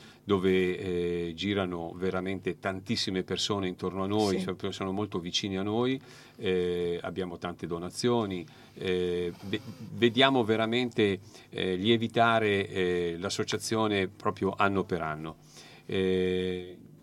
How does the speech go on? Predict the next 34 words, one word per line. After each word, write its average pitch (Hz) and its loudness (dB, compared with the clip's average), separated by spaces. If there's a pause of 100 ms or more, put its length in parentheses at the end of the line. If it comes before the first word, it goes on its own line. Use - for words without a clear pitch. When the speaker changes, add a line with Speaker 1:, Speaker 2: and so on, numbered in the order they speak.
(260)
Speaker 1:
il 104 -6
lockdown 101 -6
ha 95 -10
dato 101 -8
una 95 -8
dimostrazione 95 -2
di 92 0
concretezza 92 0 (360)
all'associazione 92 -2
quando 90 -4
abbiamo 87 -2
iniziato 90 -10
a 87 -16
fare 85 -16
i 85 -20
trasporti 90 -14 (880)
per 92 0
i 92 -6
malati 87 -4
oncologici 87 -2
che 85 -8
dovevano 87 -2
fare 87 -4
le 82 -6
cura 87 -2 (400)
in, 87 -6
eh, 85 -8
le 87 -4
cure 90 2
le 82 0
dovevano 82 -2
fare 90 0
a 101 2
Busto, 135 4